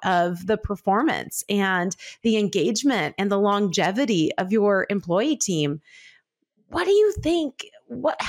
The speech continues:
when you look back, what do you think it was that made that possible? What were the, what were some of the things that you were doing that made that reality at Yosemite Jerseys?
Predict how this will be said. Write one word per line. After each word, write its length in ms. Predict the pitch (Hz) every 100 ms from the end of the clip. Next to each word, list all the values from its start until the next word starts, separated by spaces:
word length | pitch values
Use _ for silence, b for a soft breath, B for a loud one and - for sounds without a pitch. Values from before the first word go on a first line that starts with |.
| -
when 180 | 269 285
you 160 | 349 370
look 160 | 359
back, 260 | - - -
what 160 | 240 277
do 60 |
you 240 | 381 381 302
think 280 | - 247 247
it 140 | -
was 520 | 185 170 214 370 - - _ _ _ -
that 140 | 262
made 260 | 240 233 214
that 220 | 233 -
possible? 640 | 202 196 185 165 - - _ b b b _ _ _ _ _ _ _ _ _ -
What 200 | 240 302
were 120 | 415
the, 220 | 415 302
what 180 | - 339
were 80 | 415
some 180 | 415 392
of 60 |
the 160 | 294 277
things 240 | 269 277
that 220 | 262 208 220
you 120 | 240
were 140 | 226
doing 680 | 190 214 202 180 156 156 170 _ _ _ -
that 160 | 196 214
made 460 | 208 202 202 170
that 420 | 185 160 160 - - -
reality 800 | 170 180 143 143 98 - - 180 - -
at 140 | -
Yosemite 480 | 175 - 143 131 -
Jerseys? 520 | - - - - -